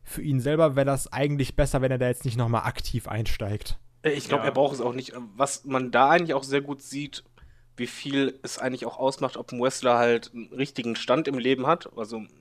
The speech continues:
Speaker 2: Hintergrund hat, wie als zum Beispiel eine Ehefrau, die halt auch wirklich konsequent ist und, und auch Rückendeckung gibt zeitgleich.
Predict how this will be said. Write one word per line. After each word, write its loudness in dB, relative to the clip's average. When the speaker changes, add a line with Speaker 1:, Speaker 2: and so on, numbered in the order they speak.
Speaker 2:
Hintergrund -2
hat, -4
wie -8
als -6
zum -12
Beispiel -4
eine -2
Ehefrau, 2
die 2
halt 2
auch -10
wirklich -6
konsequent 2
ist 4
und, -8
und -8
auch -4
Rückendeckung -6
gibt -6
zeitgleich. 0